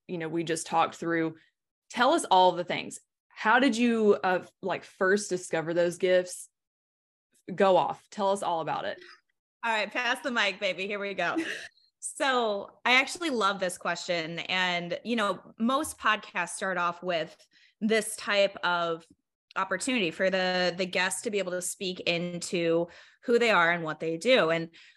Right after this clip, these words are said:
Speaker 2: I actually have a podcast as well. I host the Intuit podcast. And every time I start, I ask the same question. And I always emphasize for my guests, and I don't mean tell me, like, your titles, right? I wanna know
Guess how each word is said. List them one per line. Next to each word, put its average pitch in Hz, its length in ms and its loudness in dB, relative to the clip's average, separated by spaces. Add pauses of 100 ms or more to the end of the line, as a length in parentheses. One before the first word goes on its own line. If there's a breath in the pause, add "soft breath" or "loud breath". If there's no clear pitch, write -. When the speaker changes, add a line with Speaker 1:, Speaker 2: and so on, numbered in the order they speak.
Speaker 2:
I 214 100 4
actually 214 300 2
have 180 140 0
a 180 40 -4
podcast 180 560 -6
as 180 140 -10
well. 165 240 4
I 170 80 2
host 170 340 -4
the 170 80 -4
Intuit 165 400 -2
podcast. 160 840 0
And 170 380 0 (460 loud breath)
every 240 180 2
time 262 240 2
I 208 80 4
start, 185 480 2 (540)
I 202 100 2
ask 185 340 -2
the 208 100 -10
same 180 240 -6
question. 240 400 -4
And 180 100 -2
I 180 140 0
always 339 360 2
emphasize 202 720 -2
for 196 120 -8
my 175 180 -4
guests, 175 500 -2 (480 soft breath)
and 240 100 2
I 262 120 2
don't 339 160 0
mean 262 240 2
tell 226 280 -2
me, 214 220 -2
like, 170 340 -2 (260)
your 185 200 -8
titles, - 560 -4
right? 170 260 2
I 208 60 4
wanna 214 240 2
know 165 240 -2